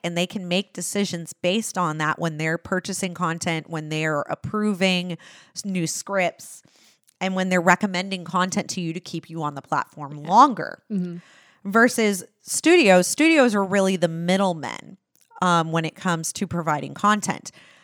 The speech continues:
Speaker 1: Like, they license a content or purchase it, they produce it, and then it goes into a movie theater to distribute. They don't have any direct
Speaker 2: Yeah.
Speaker 1: contact with the audience.
Speaker 2: Yeah, it's all up to, um, the marketing and the, um, movie theater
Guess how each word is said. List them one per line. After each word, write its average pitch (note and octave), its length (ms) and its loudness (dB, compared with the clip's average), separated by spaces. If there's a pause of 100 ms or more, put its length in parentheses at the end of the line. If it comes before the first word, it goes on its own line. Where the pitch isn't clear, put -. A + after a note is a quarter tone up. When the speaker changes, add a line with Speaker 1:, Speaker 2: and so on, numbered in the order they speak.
(180)
Speaker 1:
Like, D#3+ 280 0
they F3+ 640 2
license G#3 560 2
a A#3 80 2
content G#3 540 2
or E3+ 100 -2
purchase G#3+ 460 0
it, F#3+ 240 2
they D#3+ 80 -4
produce F3+ 560 -2
it, F#3 320 2
and F3+ 180 -4
then F3+ 140 0
it E3 160 -8
goes F3 320 2
into E3+ 240 -2
a - 20 -2
movie G3+ 300 -2
theater E3 280 0
to D#3+ 120 -4
distribute. D#3+ 580 -4
They E3+ 140 -2
don't F#3+ 300 -2
have F3+ 200 0
any F3+ 160 -6
direct E3 640 -2
Speaker 2:
Yeah. - 40 -20 (200)
Speaker 1:
contact G3 580 4
with F3+ 120 -8
the - 120 -14
audience. - 680 -2
Speaker 2:
Yeah, E3+ 240 -6
it's E3+ 120 -8
all F3+ 160 -4
up E3 120 -10
to, E3+ 300 -6
um, D#3 440 -8
the F3 80 -4
marketing F3 560 -4
and D#3+ 200 -8
the, D#3 220 -8
um, D#3 320 -10
movie F#3 200 -2
theater D#3+ 440 -6